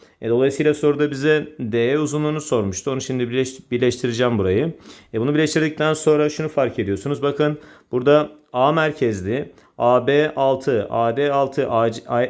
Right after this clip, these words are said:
A E de altı olduğuna göre bu A merkezli bir çember yay olarak düşünebilirsiniz bunu böyle. Gördüğünüz gibi şöyle bir çember yay oluşmuş oluyor. E, dolayısıyla burada oluşan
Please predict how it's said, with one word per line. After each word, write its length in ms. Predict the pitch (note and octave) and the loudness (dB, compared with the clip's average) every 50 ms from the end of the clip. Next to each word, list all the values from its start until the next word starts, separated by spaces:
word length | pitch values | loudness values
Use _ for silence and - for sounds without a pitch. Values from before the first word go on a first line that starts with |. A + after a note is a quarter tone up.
| - | -2
A 220 | B2+ A2+ A2+ A#2+ B2+ | 0 0 2 2 2
E 160 | C3+ C#3+ C#3+ | 2 2 2
de 40 | D3 | 2
altı 260 | C#3 C#3+ C#3 - D3+ | 2 2 2 2 0
olduğuna 300 | D3 C#3 D3+ D#3 E3 D#3+ | 0 0 0 -2 -2 -2
göre 300 | B2+ B2+ C#3 D#3+ E3 D3 | 0 0 0 0 0 -2
bu 120 | D3 - | 0 0
A 140 | C#3+ D3+ D3+ | 2 2 2
merkezli 460 | D3+ C#3+ C3+ A#2+ - C3 A#2+ A#2+ D#3 | 2 0 -2 -2 -2 -2 -4 -4 -4
bir 60 | D3+ | -8
çember 400 | - - C#3+ C3+ C3+ C#3 C#3+ D3 | -4 -2 -2 -2 0 0 0 0
yay 200 | C#3 C#3 C#3+ D3 | 0 0 0 2
olarak 240 | D3 D3 C#3+ C#3+ C#3+ | 2 2 0 0 -2
düşünebilirsiniz 560 | C#3+ - - C#3+ C#3+ D3 C#3 - C3 A2+ G2+ | -4 -4 -4 -4 -4 -4 -4 -4 -4 -4 -2
bunu 180 | F#2+ G2 G2 F#2 | -2 -4 -2 -2
böyle. 280 | F#2+ F#2+ G2+ C3+ E3 E3 E3 - - - - _ _ - | -2 -2 -2 -2 -4 -6 -8 -12 -20 -20 -20 _ _ -4
Gördüğünüz 340 | - A#2 A#2 A#2+ B2+ B2 A#2 | -2 0 0 2 0 0 0
gibi 120 | A#2 A2+ G#2+ | -2 -4 -2
şöyle 260 | - - B2 B2 B2 | 0 0 2 2 0
bir 40 | A#2+ | 0
çember 400 | - A#2 A#2 A#2 A#2 B2+ C3+ C3+ | -2 -2 -2 0 2 0 0 2
yay 180 | C#3 C#3 C#3+ | 2 2 2
oluşmuş 320 | D3 C#3+ D3 D#3 D3 - D3 | 2 0 -2 -6 -6 -6 -4
oluyor. 360 | C#3+ C#3+ D3+ D3 D3+ D3+ D3+ - _ _ _ _ - - _ _ - | -2 -2 -2 -2 -2 -4 -8 -12 _ _ _ _ -20 -20 _ _ -6
E, 80 | G#2+ | -2
dolayısıyla 800 | G#2 A2+ A#2+ C3 C3 C3 C3 - D3 D3+ D3+ D3+ D3+ D3+ D3 D3 - _ _ _ _ _ _ _ _ _ _ _ _ _ _ _ _ _ _ _ _ _ _ _ _ _ _ _ _ _ _ _ _ _ _ _ _ _ - | 2 2 4 2 2 0 0 0 0 2 2 2 2 2 0 -4 -8 _ _ _ _ _ _ _ _ _ _ _ _ _ _ _ _ _ _ _ _ _ _ _ _ _ _ _ _ _ _ _ _ _ _ _ _ _ -2
burada 300 | A2+ G#2+ A#2+ C3+ C3 D3 | 2 4 4 6 6 4
oluşan 580 | C#3 C#3+ C#3+ C#3+ C#3+ - - D3 C#3+ C#3 C#3 | 2 2 2 0 -2 0 2 2 2 2 0